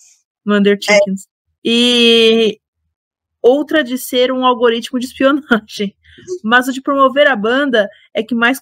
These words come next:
Speaker 1: é a que me convence mais. Porque eu sou fã de B T S e eles fizeram uma promoção nos M Vs, que são clipes,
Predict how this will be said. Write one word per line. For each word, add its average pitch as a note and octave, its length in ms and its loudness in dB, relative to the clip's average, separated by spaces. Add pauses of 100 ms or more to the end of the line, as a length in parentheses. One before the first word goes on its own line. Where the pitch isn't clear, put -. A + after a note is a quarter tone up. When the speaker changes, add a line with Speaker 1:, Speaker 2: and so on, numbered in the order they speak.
(100)
Speaker 1:
é A3 200 2
a A3 80 0
que A#3 180 -8
me A#3 120 -4
convence B3 520 0
mais. A#3 460 -4 (300)
Porque A#3 280 -4
eu B3 140 4
sou C4 200 -2
fã C4 220 0
de C4+ 100 -2
B A3+ 120 -6
T - 160 -4
S G3+ 520 0 (400)
e A#3+ 180 -8
eles D4+ 560 0
fizeram B3 540 -2
uma A#3+ 260 -4
promoção B3 880 0 (380)
nos A#3+ 420 0 (100)
M B3+ 200 2
Vs, G#3 460 -2
que - 120 -20
são A3+ 200 0
clipes, G3+ 640 -2